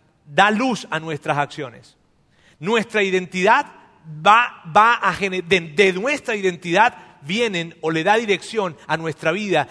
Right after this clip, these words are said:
le da dirección a nuestras acciones. Por lo tanto, por lo tanto, nosotros debíamos entender y entendíamos lo siguiente,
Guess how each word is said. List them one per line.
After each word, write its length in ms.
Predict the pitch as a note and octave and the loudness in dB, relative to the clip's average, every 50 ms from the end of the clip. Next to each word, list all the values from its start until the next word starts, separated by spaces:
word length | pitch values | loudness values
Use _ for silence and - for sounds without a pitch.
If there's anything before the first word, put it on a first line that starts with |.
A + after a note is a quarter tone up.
| - - | -8 -6
le 100 | D#3+ E3+ | -2 0
da 120 | E3+ F#3 | 2 2
dirección 500 | G3+ G#3+ F#3+ F3 - - - G3 F#3+ F3 | 2 0 -2 -4 -4 -4 -8 -8 -8 -6
a 80 | - D3 | -8 -8
nuestras 320 | D3 D3+ C#3+ C3 - D#3 C#3 | -8 -8 -12 -6 -4 -4 -4
acciones. 520 | D3 C#3+ - G3+ G#3+ G#3+ E3+ C3+ - _ _ _ _ _ _ | -4 -6 -6 -10 -10 -10 -12 -18 -20 _ _ _ _ _ _
Por 360 | _ G3+ G#3+ A3+ A#3 A3+ A3 _ | _ 0 0 0 -2 -4 -10 _
lo 240 | - E3+ F#3 F#3 E3+ | -10 -8 -8 -8 -8
tanto, 600 | _ - F#3+ F#3+ F#3+ F3+ D#3+ _ _ B2 F#2 _ _ _ _ _ _ | _ -8 -8 -8 -10 -14 -20 _ _ -20 -20 _ _ _ _ _ _
por 220 | - F#3+ F#3+ G3 | -8 -6 -6 -6
lo 140 | G3+ G3 F#3 | -8 -10 -6
tanto, 480 | - F#3 D#3+ C#3 C3 A2+ _ D3 C#3 _ _ _ _ _ | -6 -6 -6 -6 -12 -14 _ -16 -16 _ _ _ _ _
nosotros 420 | C#3 C#3+ - F3 F3 - F#3+ F3+ | -12 -10 -8 -8 -10 -8 -8 -8
debíamos 360 | F3 D#3+ E3 F3+ F3+ F3 D#3+ | -6 -6 -6 -6 -6 -6 -8
entender 400 | D#3 D#3 C#3 - C#3+ C#3 D3+ F3 | -10 -10 -8 -10 -8 -6 -6 -6
y 60 | F#3 F3+ | -6 -6
entendíamos 600 | E3 - - D3 D3+ E3+ A3+ A#3+ A3 F3 D3+ C#3+ | -8 -6 -8 -8 -8 -8 -8 -8 -8 -6 -6 -8
lo 80 | C#3+ C#3 | -10 -10
siguiente, 500 | - D3 C#3+ E3+ F3+ E3 A#2+ - B2+ | -12 -8 -6 -6 -6 -6 -12 -18 -20